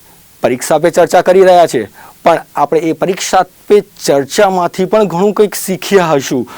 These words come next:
જાણ્યું હશે. કદાચ કેટલા બધા વાલી એવા હશે કે જેને આ બાબતની માહિતી નહીં હોય, એટલે આપણે ઘણી વખત પરીક્ષા પે ચર્ચાની જગ્યાએ આપણે પરીક્ષા પે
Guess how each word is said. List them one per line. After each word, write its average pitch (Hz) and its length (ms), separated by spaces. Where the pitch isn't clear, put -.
જાણ્યું 165 420
હશે. 147 180
કદાચ 165 300
કેટલા 160 260
બધા 160 180
વાલી 143 260
એવા 147 280
હશે 147 220
કે - 280
જેને 151 200
આ 147 140
બાબતની 147 420
માહિતી 147 520
નહીં 185 200
હોય, 131 180
એટલે 156 160
આપણે 160 340
ઘણી 160 240
વખત 170 340
પરીક્ષા 147 360
પે 160 180
ચર્ચાની 214 440
જગ્યાએ 143 480
આપણે 147 340
પરીક્ષા 135 420
પે 202 200